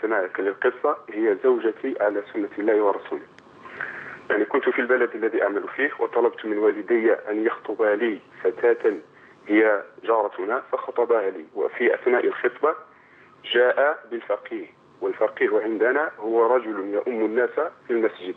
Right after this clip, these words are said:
ويحفظ كتاب الله، فحضر وقرأ الفاتحة أمام الشهود، وذلك يسمى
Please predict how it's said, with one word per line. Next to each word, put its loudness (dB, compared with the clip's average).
ويحفظ 4
كتاب -6
الله، -6
فحضر 2
وقرأ -2
الفاتحة -4
أمام 0
الشهود، -4
وذلك 0
يسمى -2